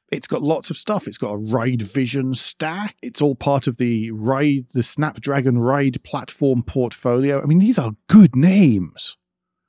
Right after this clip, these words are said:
And they seem to have worked on General Motors, Renault, Volkswagen, and B M W.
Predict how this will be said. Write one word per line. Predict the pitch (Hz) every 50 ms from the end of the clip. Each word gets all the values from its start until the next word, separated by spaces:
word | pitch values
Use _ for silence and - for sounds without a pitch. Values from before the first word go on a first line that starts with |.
| _ _ _ _ _ _ _ _ _ _ _ _ _ _ _ _ _ _ _ _ _ _ _ _ _ _ _ _ _ _ _ _ -
And | 165 185 190
they | 175
seem | - - 262 247
to | - 196
have | 156 143
worked | 160 156 131 110 - - -
on | - 123 117
General | 113 - 160 160 160 147
Motors, | 127 123 123 120 - - 113 107
Renault, | 113 117 113 113 110 107
Volkswagen, | 101 110 113 117 113 - - 107 101 101 98 101 98 - _
and | - 104 98 95 95 92 95 92 98 92 -
B | 107 101 101 95
M | 92 87 90 90
W. | - 92 90 95 92 87 87 85